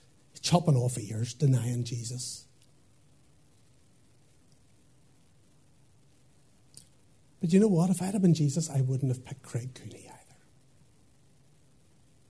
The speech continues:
As I look around me at the people who I grew up with and the people who I've known throughout the years, I would have picked all of them before me, or many of them anyway.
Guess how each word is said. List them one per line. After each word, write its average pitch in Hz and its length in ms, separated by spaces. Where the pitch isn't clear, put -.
As 156 120
I 208 100
look 214 240
around 139 480
me 147 140
at 139 140
the 139 60
people 147 360
who 127 300
I 156 100
grew 147 300
up 156 120
with 180 200
and 151 100
the 135 60
people 151 320
who 135 200
I've 131 140
known 139 300
throughout 151 300
the 156 100
years, 143 320
I 180 140
would 214 120
have - 120
picked - 280
all 185 420
of 165 160
them 131 240
before 123 320
me, 113 160
or 113 80
many 123 320
of 123 160
them 123 100
anyway. 104 460